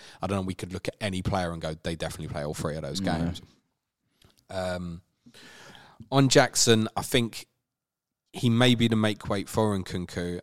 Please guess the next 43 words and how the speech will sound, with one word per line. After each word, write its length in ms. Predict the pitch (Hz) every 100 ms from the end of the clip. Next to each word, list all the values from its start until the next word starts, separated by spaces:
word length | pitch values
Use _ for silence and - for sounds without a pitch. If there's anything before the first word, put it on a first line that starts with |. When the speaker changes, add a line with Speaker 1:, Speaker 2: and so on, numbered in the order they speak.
| -
Speaker 1:
and 80 | 95
I 40 |
think 220 | 90 95
he's 160 | 98 92
a 60 | 90
major 680 | 92 95 98 101 95 90 90
player 300 | - 87 85
to 120 | -
keep 260 | - 87
an 80 | 92
eye 160 | 85 85
on. 260 | 85 87 -
I, 180 | 98 95 -
I 140 | 95
did 180 | 101 95
a 60 | 92
list 300 | 92 - 90
of 60 |
differentials 640 | 92 - 98 92 - 87 -
for 180 | 95 87 -
some 220 | - 92
of 60 | 85
our 100 | 87
patrons 460 | - 90 - 85 85
last 280 | 90 87 -
week 200 | 87 -
for 240 | - 87
Christmas 400 | - 95 - 85
specifically, 720 | - - 101 - - 76 80 - - - -
and 100 | 170
I 40 | -
kinda 280 | - 95
put 180 | 85 -
him 100 | -
top 260 | - 87 -
of 60 |
the 60 | 78
shops. 400 | - 82 - -
Speaker 2:
When's 140 | 170
he 60 | 170
due 220 | 131 131
Speaker 1:
Nkunku. 60 | 127
Speaker 2:
back? 260 | 123 -